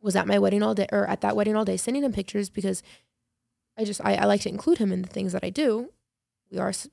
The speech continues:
apart, so I, I do like to include him with what I'm doing. Um, I was at the wedding, went out for a little bit. She had, like, a little, she had, like, bottle service after her wedding. I was there for, like, forty-five minutes maybe.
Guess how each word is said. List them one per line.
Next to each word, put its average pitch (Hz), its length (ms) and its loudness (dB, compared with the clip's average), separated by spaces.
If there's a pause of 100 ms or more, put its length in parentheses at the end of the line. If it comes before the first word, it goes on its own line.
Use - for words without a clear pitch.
(440)
apart, - 460 -2
so 196 160 0
I, 190 220 0
I 190 40 2
do 196 160 -2
like 196 240 0
to 202 240 -4
include 208 300 -2
him 190 140 0
with 185 120 -6
what 196 120 0
I'm 214 100 0
doing. 196 300 0 (480)
Um, 190 480 2
I 208 60 4
was 208 120 4
at 208 140 0
the 220 80 2
wedding, 202 340 2 (960)
went 240 220 10
out 226 220 6
for 247 100 6
a 233 60 8
little 226 180 6
bit. 226 320 4
She 240 140 2
had, 214 200 4
like, 208 160 2
a 214 40 2
little, 196 440 2 (140)
she - 120 0
had, 220 80 2
like, 202 120 0
bottle 196 240 2
service 202 400 -2
after 202 180 -4
her 196 140 2
wedding. 196 240 2
I 190 60 0
was 190 120 -2
there 190 140 0
for, 196 100 -2
like, 185 140 -4
forty-five 190 440 0
minutes 185 300 0
maybe. 220 320 0